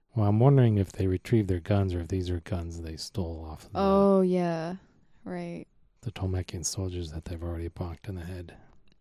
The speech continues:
Speaker 2: I mean, they look
Speaker 1: But
Speaker 2: like Tolmekian guns.
Speaker 1: But the, um, it's a little, I thought the, you know, before that they were just gonna get their flamethrowers back to fight the
Speaker 2: The
Speaker 1: the
Speaker 2: spores.
Speaker 1: spores. But maybe they convinced the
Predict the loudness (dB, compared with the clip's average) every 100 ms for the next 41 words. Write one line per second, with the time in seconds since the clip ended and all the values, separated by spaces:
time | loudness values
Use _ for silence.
0 | -6 -2 -2 0 0 2 0 0 0 -2
1 | -6 -6 -4 -4 -6 -8 -10 -8 -8 -8
2 | -10 -12 -16 -20 _ _ -14 -10 -10 -8
3 | -6 -6 -10 -12 -4 2 4 4 0 _
4 | _ -2 -2 6 6 6 2 -4 -4 -12
5 | -2 0 2 2 0 6 8 8 6 2
6 | 0 0 0 0 0 -4 -6 -6 -4 -8
7 | -8 -12 -10 -6 -4 -4 -6 -12 -12 -14
8 | -16 -16 -14 -10 -8 -8 -8 -12 -14 -20
9 | _ -10 -6 -6 -4 0 2 0 4 6
10 | 6 4 -2 -12 -20 -8 -4 0 2 2
11 | 0 -2 -4 -4 -4 -4 -8